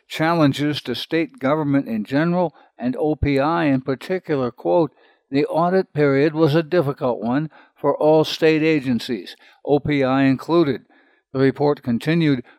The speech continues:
"March twenty twenty started the covid nineteen pandemic, and O P I employees had to adjust their processes to work from home." In the same period, O P I had turnover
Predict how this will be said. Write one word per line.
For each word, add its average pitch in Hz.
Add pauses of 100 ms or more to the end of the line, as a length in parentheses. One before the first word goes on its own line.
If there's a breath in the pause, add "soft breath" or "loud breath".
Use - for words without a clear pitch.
"March 143
twenty 147
twenty 139
started 139
the 143
covid 156
nineteen 143
pandemic, 143 (640 loud breath)
and 123
O 135
P 135
I 127
employees 131
had 135
to 117
adjust 143
their 113
processes 160 (540 soft breath)
to 165
work 139
from 139
home." 110 (1300 soft breath)
In 143
the 143
same 160
period, 160
O 139
P 135
I 135
had 131
turnover 147